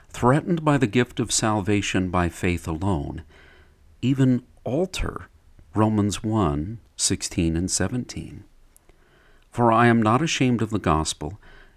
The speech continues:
It is the power of God for salvation to everyone who has faith, to the Jew first and also to the Greek. For in it the righteousness of God is revealed through faith for faith, as it is written, "He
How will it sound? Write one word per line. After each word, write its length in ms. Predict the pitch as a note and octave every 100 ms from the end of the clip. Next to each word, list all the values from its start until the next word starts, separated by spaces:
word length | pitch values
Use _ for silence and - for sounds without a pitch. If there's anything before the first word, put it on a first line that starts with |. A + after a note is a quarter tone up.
| -
It 80 | F#2+
is 100 | F2+
the 60 |
power 380 | G2 A2+ A#2 C#3+
of 160 | C#3+ -
God 320 | G#2+ A2 G#2+
for 160 | - F2+
salvation 880 | - F#2 F2 G2+ G#2 - G#2 G#2
to 260 | F#2+ A2+ -
everyone 480 | A#2 C3+ D3+ C3+ C3
who 180 | A#2 A#2+
has 180 | A2 -
faith, 420 | A2+ D2+ - - - - - _ -
to 80 |
the 140 | D#2 E2+
Jew 200 | F#2+ A#2
first 460 | - G#2+ F#2 -
and 140 | G#2 F2
also 280 | D2+ - D#2
to 160 | -
the 80 | D#2+
Greek. 440 | D#2 A2+ F2+ - - - - - _ - - -
For 240 | A#2 A#2+
in 280 | C3+ E3 F#3+
it 240 | G2+ G2+ -
the 80 | E2+
righteousness 800 | F2+ A#2+ C3+ C#3+ - D3+ -
of 160 | A#2+ -
God 440 | - D#2+ D2+ D#2 -
is 180 | F#2+ -
revealed 520 | F2+ E2+ G#2 A2 G2+
through 240 | - C3+
faith 440 | C#3 - F2+ F#2 -
for 280 | - C#3 B2+
faith, 500 | - C#2 - - - - - _ _ _
as 300 | G2 F#2+ F#2
it 100 | G#2+
is 180 | A#2 G#2+
written, 440 | F2+ D#2 D#2+ D2+ - - - -
"He 460 | - C3 D3+ D3